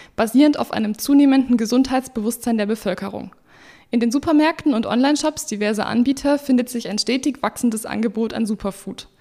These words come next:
Eine Studie belegt, dass etwa neunzig Prozent der Menschen pro Tag zu wenig Obst und Gemüse zu sich nehmen und sich nicht an die Empfehlungen der Deutschen Gesellschaft für Ernährung halten.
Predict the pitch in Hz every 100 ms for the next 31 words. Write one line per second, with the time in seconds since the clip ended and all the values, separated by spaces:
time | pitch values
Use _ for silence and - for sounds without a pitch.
0 | _ - _ 226 220 - 302 320 233 208
1 | 254 - - 220 - 220 220 214 302 -
2 | - - 240 226 247 233 196 208 247 311
3 | 311 302 - 262 220 220 247 - 190 226
4 | 277 285 - 240 - 220 233 254 277 -
5 | 214 202 - 208 214 269 277 - - -
6 | 226 214 262 330 - 254 240 214 - 240
7 | 262 277 285 247 208 208 - 262 220 147
8 | - 254 262 - 220 240 233 196 175 180
9 | 190 - -